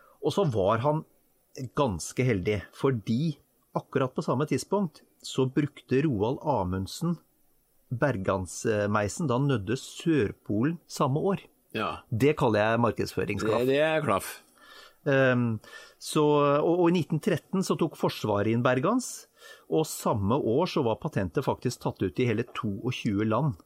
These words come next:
Speaker 1: Og den vant en, en haug med priser ved verdensutstillingen i Barcelona, Brussel og Paris og så videre. Så, ehm,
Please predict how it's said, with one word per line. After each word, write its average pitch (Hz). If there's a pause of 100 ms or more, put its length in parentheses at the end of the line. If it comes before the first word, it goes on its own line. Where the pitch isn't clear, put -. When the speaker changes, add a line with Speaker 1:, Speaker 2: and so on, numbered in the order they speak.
(800)
Speaker 1:
Og 123
den 117
vant 87
en, 104
en 110
haug 95
med 110
priser 104
ved 107
verdensutstillingen 101
i 101
Barcelona, 104
Brussel 104
og 104
Paris 107
og 110
så 113
videre. 110 (540)
Så, - (180)
ehm, 131